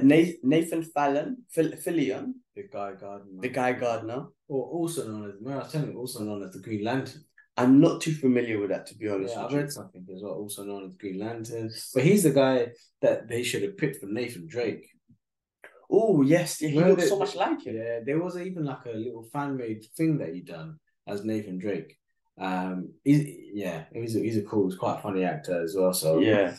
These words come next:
Speaker 1: well, he's gonna be Guy Gardner, A K A Green Lantern.
Speaker 2: Yeah.
Speaker 1: Uh, I'm not familiar with that.
Speaker 2: Yeah.
Speaker 1: You got Isabella Mes-, Merced-, Mercedes, Merced?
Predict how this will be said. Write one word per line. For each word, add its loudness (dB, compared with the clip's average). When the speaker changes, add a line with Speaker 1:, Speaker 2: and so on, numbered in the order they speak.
Speaker 1:
well, 8
he's 8
gonna 2
be 4
Guy -2
Gardner, 0
A -8
K -8
A -6
Green -8
Lantern. -4
Speaker 2:
Yeah. -8
Speaker 1:
Uh, -8
I'm -8
not 0
familiar -6
with -6
that. -2
Speaker 2:
Yeah. -10
Speaker 1:
You 0
got 4
Isabella 2
Mes-, -10
Merced-, -2
Mercedes, -4
Merced? 0